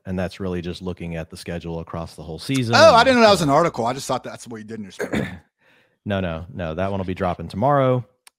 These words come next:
Speaker 1: And then I may change my one for later in the week. I gotta, you know, you and I need to chat because it was actually, I've got one coming out,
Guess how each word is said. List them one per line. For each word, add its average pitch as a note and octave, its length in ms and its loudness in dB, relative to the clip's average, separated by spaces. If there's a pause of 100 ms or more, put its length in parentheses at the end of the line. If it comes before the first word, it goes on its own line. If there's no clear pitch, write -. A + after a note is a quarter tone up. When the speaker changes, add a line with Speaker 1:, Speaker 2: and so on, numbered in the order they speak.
Speaker 1:
And A#2 160 0
then B2 240 0
I C3 100 0
may D#3+ 200 2
change E3+ 320 -2
my C3+ 120 2
one A2 220 0
for G#2+ 180 -6
later G#2+ 220 -2
in G2+ 80 -2
the G2 80 -4
week. A2 240 -4
I G#2+ 80 -6
gotta, - 500 -4
you G#2 140 -8
know, F#2+ 80 -4
you F#2 180 -4
and G2 80 -2
I G2+ 120 -2
need F#2 140 -6
to F2+ 40 -8
chat E2 420 -8
because F#2 400 -12 (100)
it F#2+ 60 -12
was F2+ 160 -8
actually, F#2 720 -6 (100)
I've E2+ 300 -10
got F#2+ 180 -4
one F#2 140 -6
coming F#2 240 -6
out, E2+ 240 -6